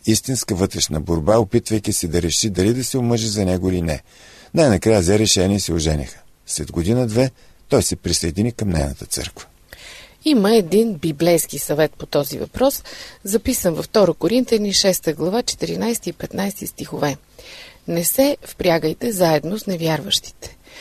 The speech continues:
Speaker 2: Защото какво общо имат правдата и беззаконието, или какво общение има светлината с тъмнината? И какво съгласие има Христос с Велиал? Или какво съучастие има вярващия с невярващия?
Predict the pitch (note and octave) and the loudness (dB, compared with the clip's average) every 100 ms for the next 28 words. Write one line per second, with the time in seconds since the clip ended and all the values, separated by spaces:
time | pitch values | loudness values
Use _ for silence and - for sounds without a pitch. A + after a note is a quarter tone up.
0 | - - C4+ - D#4+ C4 G3+ F#3+ C#4+ D4+ | -20 -4 -2 0 0 0 -2 2 2 2
1 | - C4 B3+ A3 - A3 G#3 F3+ - E3 | 0 -2 0 -2 0 2 2 0 -4 0
2 | D#3 D3+ D3+ - G3+ F3+ C3+ - G3 - | 0 0 -2 -2 -2 -2 -4 -4 -6 -8
3 | - - - C4+ B3 - - C4 C#4+ - | -16 -20 -4 0 0 0 -2 2 2 0
4 | - B3 A#3+ A3 A3 - F3 - E3+ F#3+ | -2 0 0 0 -2 -2 -4 -4 -4 -4
5 | A3 F#3 - E3 D#3+ D#3 D3 - - - | -4 -6 -4 -4 -4 -4 -4 -6 -16 -20
6 | - - - - - E3+ E3 - E3 - | -20 -20 -20 -8 -4 -2 -4 -2 -2 -2
7 | D#3+ E3+ F#3 F3+ E3 F3+ F3 F3+ - D3 | 0 2 2 0 -2 -4 -6 -6 -2 -2
8 | C#3+ - - D#3+ F3 F#3+ F3+ C#3+ - _ | -2 -4 -8 -2 -2 0 0 -2 -8 _
9 | _ - - - _ G#3+ G3+ F#3+ F3+ F3 | _ -20 -20 -20 _ 2 4 4 2 -2
10 | - F#3+ - E3+ - G#3 - G3 G3+ F#3+ | 0 0 0 -2 2 0 0 -4 -2 -2
11 | F3 G3 E3+ D3+ - A#3 A3+ B3 A#3+ A3+ | 2 2 2 0 -2 -4 -2 -2 0 0
12 | - A3+ - - | 0 -6 -6 -12